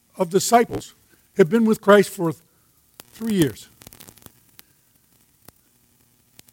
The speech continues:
They're celebrating the Passover, and this is what they're talking about.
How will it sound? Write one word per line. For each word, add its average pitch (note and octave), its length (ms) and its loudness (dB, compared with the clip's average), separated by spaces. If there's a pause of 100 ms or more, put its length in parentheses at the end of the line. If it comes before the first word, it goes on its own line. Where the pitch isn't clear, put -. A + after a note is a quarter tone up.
(160)
They're F3 100 -6
celebrating G3 560 2
the E3+ 80 -4
Passover, D#3 680 -2 (2000)
and F3 80 -4
this G#3+ 160 0
is F3+ 80 -12
what F3+ 140 0
they're F3 80 -6
talking D#3+ 380 -2
about. A2+ 240 -18